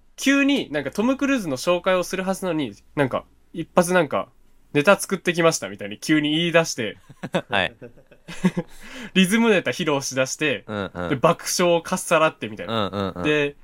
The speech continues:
Speaker 1: もうブラマヨの小杉とか、もうツッコミの名手たちが、
Speaker 2: はいはいはい。
Speaker 1: 全員に突っ込まれてみたいな。
Speaker 2: うんうん。
Speaker 1: 「え、何この人？」と思って。で、なんか全部のその、下りとか流れがあるじゃん。やっぱ番組でやってたら。
Speaker 2: 確かに。
Speaker 1: できてくるやつが。
Speaker 2: あるあるある。うん。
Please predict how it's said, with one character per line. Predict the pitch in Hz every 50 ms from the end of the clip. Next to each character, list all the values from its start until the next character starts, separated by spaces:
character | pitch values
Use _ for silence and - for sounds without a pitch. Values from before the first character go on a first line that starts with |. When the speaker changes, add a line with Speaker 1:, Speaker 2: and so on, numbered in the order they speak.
| - - _ -
Speaker 1:
も | 143
う | 131
ブ | 135 156
ラ | 170 185 185
マ | 190 190
ヨ | 190
の | 185 185
小 | - - 190
杉 | 180 - 170 151 139
と | 131 123
か、 | 117 110 110 110
も | 113 110 110
う |
ツ | - - - - -
ッ | -
コ | - 180
ミ | 185 185
の | 180 180
名 | 180 190 190 175
手 | - - 135
た | - 113
ち | - -
が、 | 110 104 95 90 - _ _ -
Speaker 2:
は | 95 92
い | 85 76
は |
い |
は | 82 82
い。 | 80
Speaker 1:
全 | - 185 208 226 247 247
員 | 220
に | 190 151
突 | 139 - - -
っ | - -
込 | - 156
ま | 156 160 143
れ | 123
て | 110 - 92
み | 87
た | - -
い | - _ _ -
な。 | - 101
Speaker 2:
う |
ん | 98
う | 90
ん。 | 85 90 90 85 78 - _ _ _ _ _ _ _ _ _ _ _ _ _ _
Speaker 1:
「え、 | - - 117
何 | 143 185 254 247
こ | - - 127
の | 117 110
人？」 | - - 101 92
と | -
思 | -
っ | -
て。 | _ _ _ _ _ _ _ _ -
で、 | - 147 151 151 147 143 143 _ _ _ _ _ _ _
な | - 143
ん |
か | 123 123
全 | 117 - 262 302 285 226
部 | 175 151
の | 143 131
そ | 123 - 123
の、 | 113 104 104 - - -
下 | - - 165 190 202
り | 208 214
と | - 131
か | - 101
流 | 104 117 131 151 185
れ | 202 202 170
が | 139 127
あ | 127
る | 120
じ | 107 107
ゃ |
ん。 | 98
や | 107
っ |
ぱ | - 104
番 | 95 - 117 123 123
組 | 123 120 120 113
で | - 131 131 - -
や | 139 117
っ | -
て | - 135 123
た | - 98
ら。 | 95 98 -
Speaker 2:
確 | 120 120 117 123
か | 113 95
に。 | 87
Speaker 1:
で | 143
き | 135
て |
く | - 151
る | 123
や | 110
つ |
が。 | 107 113
Speaker 2:
あ |
る | 101 101 95
あ | 92
る | 85 87 90
あ | 87
る。 | 82 85 82
う | 87
ん。 | 87 85 82 78